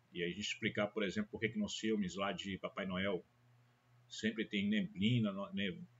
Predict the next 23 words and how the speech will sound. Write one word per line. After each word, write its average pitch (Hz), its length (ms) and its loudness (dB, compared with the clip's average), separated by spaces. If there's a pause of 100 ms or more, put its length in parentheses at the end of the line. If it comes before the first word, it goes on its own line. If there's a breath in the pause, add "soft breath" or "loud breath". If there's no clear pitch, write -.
(180)
nevada 101 480 0
lá 98 100 -2
nos 95 160 -6
Estados 98 300 -4
Unidos, 135 420 -2
né? 214 140 -6 (1600 loud breath)
Então 185 280 4
são 175 240 6
ferramentas 135 760 4
que - 80 -2
a 123 40 2
gente 120 200 0
vai 127 200 2 (220)
poder 123 220 0
colocar. 135 440 0
Eu 113 140 2
vou 160 100 4
pegar 107 480 4 (120)
a 101 320 0
inscrição, 113 760 0 (720)
é, 90 600 2
desse 101 280 0
link 139 460 2